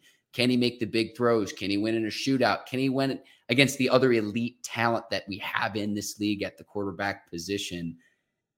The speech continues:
Really, to me, that week one game against San Francisco, I know years don't always carry over, but you're talking about a forty-niners team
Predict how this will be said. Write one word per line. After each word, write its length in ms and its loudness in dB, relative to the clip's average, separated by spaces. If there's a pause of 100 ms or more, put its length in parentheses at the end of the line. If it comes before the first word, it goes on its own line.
(120)
Really, 380 10
to 180 2
me, 380 4
that 280 6
week 300 4
one 240 4
game 240 2
against 340 0
San 220 2
Francisco, 600 0
I 100 4
know 180 2
years 380 0
don't 260 0
always 300 0
carry 340 -2
over, 220 -2
but 220 -8
you're 120 -10
talking 340 0
about 180 2
a 40 -10
forty-niners 720 -4
team 380 -2